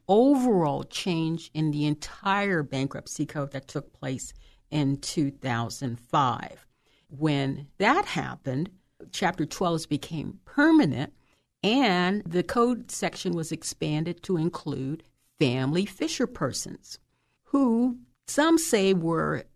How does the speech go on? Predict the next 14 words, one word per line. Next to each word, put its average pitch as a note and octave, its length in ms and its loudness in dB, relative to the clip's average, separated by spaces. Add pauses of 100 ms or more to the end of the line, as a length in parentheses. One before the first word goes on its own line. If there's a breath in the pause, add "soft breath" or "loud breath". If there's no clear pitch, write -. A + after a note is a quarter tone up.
(140)
dealing F#3 280 4
with E3+ 120 -2
the C3+ 100 -4
same A#3+ 400 0
kind E3+ 440 0
of D3 420 -4
financial D#3 540 0
constraints D3 560 -4
as C#3+ 140 -10
farmers, F3 440 0
and D3+ 140 2
others D#3+ 300 0
say D3 320 0
not. D3 420 0